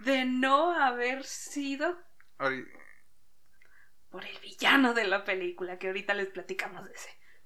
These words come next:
Speaker 1: Mientras vamos a hablarle de los dinos bonitos que vemos en el camino. Bueno, que no se dejan ver porque tampoco <laughs> salen en, en la película a primera instancia.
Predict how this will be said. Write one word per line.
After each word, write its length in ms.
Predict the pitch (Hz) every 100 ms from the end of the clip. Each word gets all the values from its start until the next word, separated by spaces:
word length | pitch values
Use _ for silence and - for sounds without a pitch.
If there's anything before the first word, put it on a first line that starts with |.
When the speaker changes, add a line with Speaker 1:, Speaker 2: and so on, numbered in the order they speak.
| -
Speaker 1:
Mientras 300 | 277 294 320
vamos 280 | 302 294 294
a 40 | 233
hablarle 400 | 226 220 - 294
de 100 | 240
los 240 | 208 196
dinos 320 | 226 247 247
bonitos 460 | 202 196 202 202 220
que 160 | -
vemos 320 | 190 190 214 -
en 100 | 202
el 140 | 190
camino. 440 | - 175 180 175 - - - - - -
Bueno, 280 | 330 330 -
que 80 | 240
no 100 | 254
se 140 | 254
dejan 340 | 233 233 220
ver 180 | 196 190
porque 280 | 190 190 190
tampoco 720 | - 190 202 196 - 262 240 - -
<laughs> 180 | - -
salen 460 | - 240 214 233 226
en, 220 | 196 - - 370 302
en 100 | 254
la 180 | 214
película 640 | 220 208 202 - 226 226 202
a 60 | 196 - - -
primera 400 | 220 208 202 208
instancia. 640 | 214 - 196 196 - 196